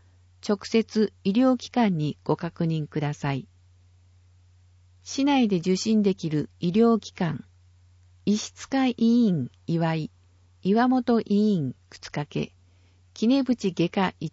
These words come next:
腸科病院、下手、清水ヶ丘診療所、逆井、尊神堂医院、岩井、高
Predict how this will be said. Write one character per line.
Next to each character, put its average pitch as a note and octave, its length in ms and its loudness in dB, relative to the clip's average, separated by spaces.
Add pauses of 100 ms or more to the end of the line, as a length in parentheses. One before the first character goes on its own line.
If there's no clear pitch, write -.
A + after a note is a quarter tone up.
腸 G#3 200 2
科 G3+ 280 -4 (120)
病 E3+ 300 0
院、 - 200 -6 (240)
下 - 140 -10
手、 D3 260 -4 (800)
清 - 180 -4
水 B3 280 2
ヶ A#3 200 2
丘 F3 360 -4 (300)
診 G3 300 0
療 E3+ 300 0
所、 D#3 260 -4 (540)
逆 - 300 -8 (220)
井、 C#3+ 160 -8 (880)
尊 A#3+ 260 0
神 A#3+ 340 2
堂 G3+ 320 2
医 F#3 280 0
院、 C3 220 -6 (540)
岩 D#3 320 -2
井、 C#3 180 -8 (840)
高 A#3 280 -4